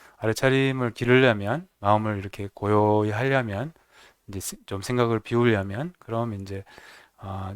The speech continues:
지-, 방석에 앉아서, 제가 우리 명상대학교는 하루에 오 분, 이렇게, 오 분은 너무 뭐 짧고 뭐 아무, 무슨 도움이 될까 이렇게 생각하지 마세요.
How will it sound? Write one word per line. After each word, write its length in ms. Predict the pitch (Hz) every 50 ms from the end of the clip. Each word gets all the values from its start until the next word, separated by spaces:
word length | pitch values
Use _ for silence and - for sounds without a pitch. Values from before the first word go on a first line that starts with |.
| 110
지-, 120 | - - - _ _
방석에 380 | - 107 107 110 - 123 120 107
앉아서, 540 | 92 95 98 98 95 - - 139 151 151 147 139 -
제가 420 | - - 120 123 123 123 123 - 170 180 190 180
우리 400 | 139 113 113 110 110 110 110 110
명상대학교는 920 | 110 110 117 117 131 135 135 120 127 110 107 104 - - 107 107 127 156 170 - _ _ _ _ _ _ _ _
하루에 300 | - - 110 113 113 110
오 220 | 101 104 120 127
분, 320 | 131 139 135 117 101 92 92 _ _ _ _ _
이렇게, 440 | 120 98 98 95 - - 104 98 101 -
오 200 | - 131 131 143
분은 380 | 156 175 170 170 165 151 135 127
너무 400 | 123 123 127 127 127 127 127 123
뭐 180 | 117 113 113 117
짧고 420 | - 139 135 135 - - 131 120
뭐 240 | 117 110 107 107 104
아무, 260 | 107 123 143 - 120 -
무슨 200 | 117 113 123 123
도움이 260 | 127 127 127 127 123
될까 220 | 117 117 - -
이렇게 240 | - 123 127 - 147
생각하지 360 | - 151 147 147 151 151 147
마세요. 480 | 135 110 101 98 - - 107 107 131 -